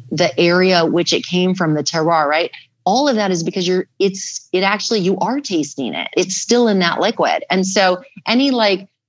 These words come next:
pesticides that happen to get in there, if they didn't wash the grapes before they, uh, before they fermented, which is pretty common practice for the majority of wines that are out there on the, on the market.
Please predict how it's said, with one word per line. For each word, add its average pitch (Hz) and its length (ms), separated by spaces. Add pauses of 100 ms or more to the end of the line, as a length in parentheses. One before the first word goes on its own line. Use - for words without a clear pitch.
(120)
pesticides 254 640
that 208 140
happen 202 420
to 196 100
get 180 240
in 190 200
there, 165 340
if 165 120
they 202 80
didn't 226 240
wash 196 380
the 202 80
grapes 180 420
before 180 380
they, 170 300 (260)
uh, 160 260
before 185 420
they 180 120
fermented, 175 500
which 160 160
is 160 100
pretty 190 200
common 175 320
practice 160 420
for 175 120
the 165 100
majority 165 400
of 165 80
wines 151 360
that 160 100
are 156 80
out 151 200
there 156 100
on 151 100
the, 151 260
on 160 120
the 151 60
market. 175 480